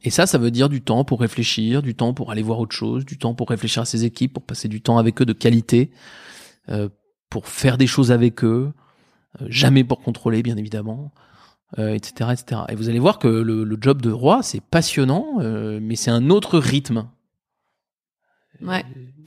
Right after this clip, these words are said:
Speaker 2: exactement. Et puis c'est d'autres satisfactions.
Speaker 1: Ouais, c'est d'autres satisfactions.
Speaker 2: Ouais.
Speaker 1: Moi, je veux dire, c'est pour mon, mon, mon cas personnel, euh, euh, aujourd'hui, on,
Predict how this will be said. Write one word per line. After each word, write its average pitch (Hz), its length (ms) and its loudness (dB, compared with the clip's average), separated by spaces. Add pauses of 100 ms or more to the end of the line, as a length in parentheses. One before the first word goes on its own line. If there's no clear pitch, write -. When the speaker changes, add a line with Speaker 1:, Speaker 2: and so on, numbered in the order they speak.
(140)
Speaker 2:
exactement. 185 540 0
Et 180 100 0
puis 170 100 -8
c'est 196 140 2
d'autres 254 160 4
satisfactions. 202 640 -4 (220)
Speaker 1:
Ouais, 135 160 4
c'est 160 160 -4
d'autres 180 200 2
satisfactions. 143 580 -4
Speaker 2:
Ouais. 170 60 -2 (300)
Speaker 1:
Moi, 180 80 2
je 190 60 4
veux 170 40 8
dire, 123 160 6
c'est - 60 -6
pour - 300 -2
mon, 135 200 2 (420)
mon, 127 100 2
mon 131 140 6
cas 143 140 2
personnel, 131 600 4
euh, 107 320 2 (580)
euh, 113 80 -4
aujourd'hui, 117 760 2
on, 107 460 0